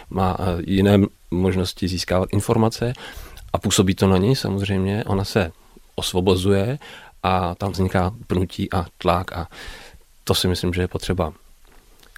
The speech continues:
otevřít, eh, jakoby si to připustit, přiznat si to a začít na tom pracovat nějakým jiným způsobem.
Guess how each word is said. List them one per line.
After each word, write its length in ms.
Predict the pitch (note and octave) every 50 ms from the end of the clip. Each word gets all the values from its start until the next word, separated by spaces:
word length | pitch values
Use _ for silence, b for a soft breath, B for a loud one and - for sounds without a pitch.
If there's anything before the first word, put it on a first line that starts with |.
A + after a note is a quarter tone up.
| - _ _ _ - - _ _ -
otevřít, 840 | - F#2 F#2+ A2+ A2 A2 A2+ A#2 A#2+ B2 B2+ B2+ C3+ D3+ - _ -
eh, 60 | G#2+ G2+ G2 F#2 F2 E2+ F2 F2 F2+ F#2
jakoby 360 | F2 F#2 - - F#2 G2+ G2+
si 120 | - A2
to 180 | - - D#2+ D2 - - -
připustit, 540 | - - G2 - A#2+ A2+ - - - A#2+
přiznat 340 | - - G2 F#2+ G2 G#2 -
si 100 | - G2+
to 180 | A2+ - A2 - B B B B B B
a 80 | -
začít 220 | - F#2 - - F#2+
na 100 | F2+ E2+
tom 140 | - F#2 F2
pracovat 300 | F2+ E2 - - E2+ F2+
nějakým 300 | E2+ E2+ - - F#2 F2
jiným 180 | F2 D#2+ E2
způsobem. 580 | - - - - - - D#2+ F2 F#2 F#2+ F2+